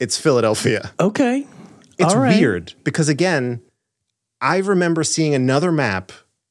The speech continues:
Speaker 1: maybe in the outro credits when they're talking about the cleanup, and clearly labeled is somewhere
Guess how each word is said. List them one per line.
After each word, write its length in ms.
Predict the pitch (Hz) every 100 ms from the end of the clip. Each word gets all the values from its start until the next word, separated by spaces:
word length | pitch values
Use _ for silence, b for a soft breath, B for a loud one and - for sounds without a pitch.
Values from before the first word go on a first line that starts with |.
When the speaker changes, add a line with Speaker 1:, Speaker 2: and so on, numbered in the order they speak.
| _ 143
Speaker 1:
maybe 360 | 156 190 220
in 80 | 180
the 120 | 165
outro 380 | 135 143 143 123
credits 320 | - 110 110
when 100 | 120
they're 100 | 113
talking 260 | 107 127 127
about 200 | 117 113
the 60 | 110
cleanup, 520 | - 135 165 208 - _ _ _ _ _ _ -
and 380 | 131 131 127 110 _
clearly 640 | - - 170 175 175 170
labeled 800 | 156 135 135 117 104 104 101 98 _ _ _ _ _ _ _ _ _ _ _ 131
is 380 | 123 117 110
somewhere 960 | - - - 165 165 151 139 139 135